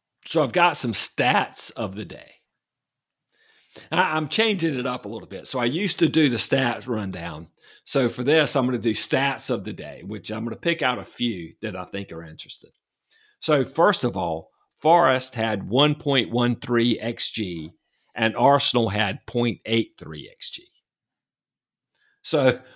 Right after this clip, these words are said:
Forest, for as little possession as they had, had more X G than we did. Now, I,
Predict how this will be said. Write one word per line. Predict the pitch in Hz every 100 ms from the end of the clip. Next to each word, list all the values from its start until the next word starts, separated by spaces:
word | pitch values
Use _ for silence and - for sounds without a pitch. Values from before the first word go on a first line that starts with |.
| _
Forest, | - 170 190 135 - - - - -
for | 165 156
as | 143 135
little | 131 139 196 196
possession | - 160 139 147 147 - 123
as | 120
they | - 113
had, | 95 87 - - _ _ _ _ _
had | 127 139 131
more | 139 127
X | 123 120 -
G | 117 98
than | 87 90
we | -
did. | 151 - - _ _ _ _ _ _ _ - - -
Now, | 120 113 87 -
I, | 135 135